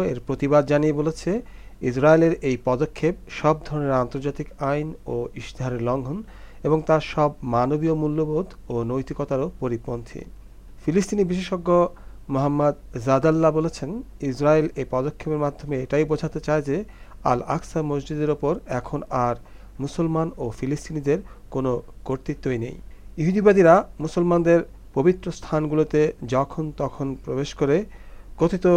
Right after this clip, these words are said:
ইহুদি ধর্মীয় উৎসব ও উপাসনা পালন করছে। তারা এইসব স্থানে আজান দেয়া নিষিদ্ধ করেছে।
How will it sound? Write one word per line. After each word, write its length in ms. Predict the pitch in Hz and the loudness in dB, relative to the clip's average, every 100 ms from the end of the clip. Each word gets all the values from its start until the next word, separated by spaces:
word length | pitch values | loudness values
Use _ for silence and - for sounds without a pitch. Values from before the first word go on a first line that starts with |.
| 180 - | 4 0
ইহুদি 300 | 143 151 160 | -2 0 0
ধর্মীয় 400 | 139 131 135 143 151 | 0 -2 0 2 0
উৎসব 340 | - - 156 160 - - | -4 -4 -4 -4 -10 -6
ও 80 | 127 120 | -4 -4
উপাসনা 380 | 151 151 131 170 | -4 -4 -4 -2
পালন 280 | 147 120 117 | 0 -2 -2
করছে। 400 | 117 - - 135 - - - - | -10 -12 -10 -10 -10 -14 -18 -18
তারা 200 | - 123 127 | -6 -4 -2
এইসব 260 | 117 135 | -4 -6
স্থানে 340 | - - 139 139 185 - - - - | -10 -6 -2 -2 -2 -8 -18 -8 2
আজান 340 | 131 143 160 151 | 2 4 2 2
দেয়া 200 | 131 160 - - | 2 2 -2 -8
নিষিদ্ধ 320 | 156 - 127 117 | -8 -6 -8 -8
করেছে। 420 | - - - | -8 -10 -10